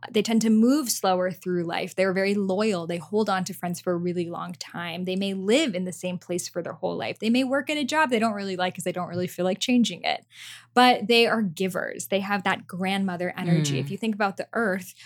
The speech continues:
Speaker 1: we
Speaker 2: They're like a
Speaker 1: take,
Speaker 2: giving
Speaker 1: take,
Speaker 2: tree.
Speaker 1: take. Yes, and the earth continues to give. So Oprah is a really good example of a kapha. So she's like, "You get a car, you get a car. Everyone gets a car." She's always giving
Speaker 2: Giving.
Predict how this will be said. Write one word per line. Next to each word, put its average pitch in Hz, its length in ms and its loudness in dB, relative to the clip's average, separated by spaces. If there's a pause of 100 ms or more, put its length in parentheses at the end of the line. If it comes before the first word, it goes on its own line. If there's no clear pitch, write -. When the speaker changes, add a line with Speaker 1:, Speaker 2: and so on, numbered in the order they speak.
(140)
Speaker 1:
we 208 80 2
Speaker 2:
They're 165 100 4
like 156 120 4
a 208 40 6
Speaker 1:
take, 208 100 6
Speaker 2:
giving 180 220 2
Speaker 1:
take, 190 120 2
Speaker 2:
tree. 147 80 -2
Speaker 1:
take. 175 340 2
Yes, 254 400 -2
and 196 140 -2
the - 140 -4
earth 196 220 -2 (180)
continues 180 500 -6
to 196 120 -2
give. 185 360 -6
So 185 220 -6
Oprah 175 380 -2
is 165 100 -6
a 165 60 -4
really 165 220 -4
good 165 140 -6
example 208 420 -4
of 165 120 -4
a 170 60 -12
kapha. 175 600 -4
So 180 220 -6 (320)
she's 214 280 2
like, 180 160 -2
"You 359 120 4
get 370 120 4
a 320 40 2
car, 285 200 4
you 359 120 6
get 381 100 2
a 339 40 -2
car. 311 300 6
Everyone 349 340 2
gets 330 200 -2
a 254 60 0
car." 320 320 4
She's 233 180 0 (120)
always 233 400 2
giving 196 280 0 (100)
Speaker 2:
Giving. 156 400 2